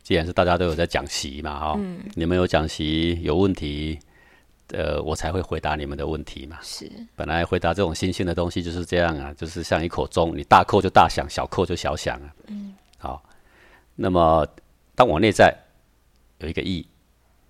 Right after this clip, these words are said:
Speaker 1: 上来，然后我现在开始觉知它，我觉知它到底有没有情绪，那我可以再用力一点，然后我放松一点。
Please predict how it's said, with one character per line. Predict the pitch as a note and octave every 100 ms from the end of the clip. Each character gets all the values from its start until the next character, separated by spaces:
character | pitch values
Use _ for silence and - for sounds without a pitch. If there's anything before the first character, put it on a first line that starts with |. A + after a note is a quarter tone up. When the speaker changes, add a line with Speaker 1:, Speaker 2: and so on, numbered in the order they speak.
| _ -
Speaker 1:
上 | - D2+
来， | B1 - - _ _ _ _ _ _ _ _ _ _
然 | - F2+
后 |
我 | E2+
现 | D2+
在 | F2
开 | F2
始 | D#2+
觉 | - C#2
知 | E2+
它， | D2 C#2+ - _ _ _ _ _ _ _ _ _
我 | F#2+
觉 | G#2+ A2
知 |
它 | A2 A2+ A2 -
到 | -
底 | G#2 D#2+
有 |
没 | E2
有 |
情 | - E2
绪， | - F2 D#2 _ _ _ _ _ _ _ _ _ -
那 | F#2
我 | -
可 | E2+
以 |
再 | D#2 E2+ D2+ - -
用 | E2
力 | D#2 C#2+
一 |
点， | - - _ _ _ _ _ -
然 |
后 | D#2+ D2
我 | C2
放 | D2+
松 | D2 - C#2
一 |
点。 | -